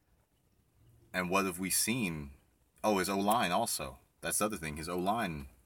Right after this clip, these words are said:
dissipated. So, what have we seen? Well, Russell Wilson in the beginning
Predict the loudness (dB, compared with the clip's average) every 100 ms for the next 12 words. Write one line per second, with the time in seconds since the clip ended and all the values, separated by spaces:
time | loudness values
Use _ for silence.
0 | _ _ 0 0 -2 -4 -6 -14 -20 _
1 | _ _ _ _ _ _ _ _ _ _
2 | _ _ _ _ _ -20 _ _ _ -18
3 | -6 2 4 4 2 -2 _ _ _ _
4 | _ -4 2 2 2 0 2 2 0 -2
5 | -6 -12 -20 _ _ _ 0 2 4 2
6 | 0 2 2 2 2 0 -2 -4 -4 -4
7 | 0 2 0 -2